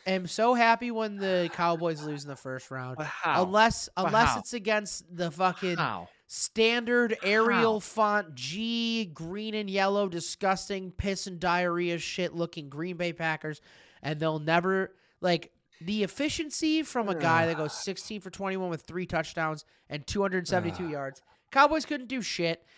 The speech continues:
Speaker 1: It seemed like kind of at the end they were making their comeback. This is one, another one of those games that wasn't as close as it looked. Dak Prescott throws the ball sixty times, three touchdowns, two interceptions, too many fucking times. They don't have a run game. CeeDee Lamb's good,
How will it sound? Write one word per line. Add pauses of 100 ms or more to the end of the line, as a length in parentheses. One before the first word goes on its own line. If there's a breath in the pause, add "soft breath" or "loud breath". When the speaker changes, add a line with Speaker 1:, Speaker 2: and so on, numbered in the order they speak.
(140 soft breath)
Speaker 1:
It
seemed
like
kind
of
at
the
end
they
were
making
their
comeback.
This
is
one,
another
one
of
those
games
that
wasn't
as
close
as
it
looked. (420 loud breath)
Dak
Prescott (260 soft breath)
throws
the
ball
sixty
times, (320)
three
touchdowns,
two
interceptions,
too
many
fucking
times. (120)
They
don't
have
a
run
game. (260 soft breath)
CeeDee
Lamb's
good,